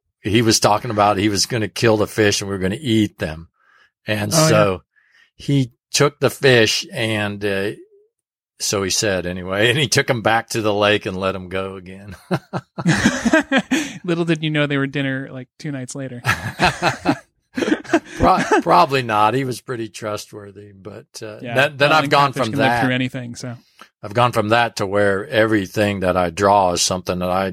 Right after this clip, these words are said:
Speaker 1: really need to have the specimen of to, to,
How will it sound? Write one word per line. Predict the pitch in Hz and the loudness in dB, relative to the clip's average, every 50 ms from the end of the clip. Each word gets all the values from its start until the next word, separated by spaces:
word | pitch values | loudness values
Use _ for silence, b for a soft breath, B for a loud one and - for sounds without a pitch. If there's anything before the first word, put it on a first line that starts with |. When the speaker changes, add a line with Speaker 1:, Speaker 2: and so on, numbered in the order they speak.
| 92 113 135 | -8 -12 -14
Speaker 1:
really | 123 107 101 101 98 92 92 | -12 -6 -4 -2 -2 -2 -4
need | 92 90 92 87 | -6 -8 -8 -8
to | 92 90 | -10 -10
have | 87 92 90 | -10 -10 -10
the | 87 87 | -6 -6
specimen | - - - - 98 95 - - 87 90 87 85 87 | -6 -4 -4 -6 -6 -4 -4 -4 -4 -6 -8 -8 -8
of | 87 90 90 - 110 107 - - - | -8 -8 -10 -10 -12 -14 -12 -4 -2
to, | - 95 90 90 _ - - | 0 0 0 -2 _ -6 -2
to, | - 92 90 | -2 -2 -2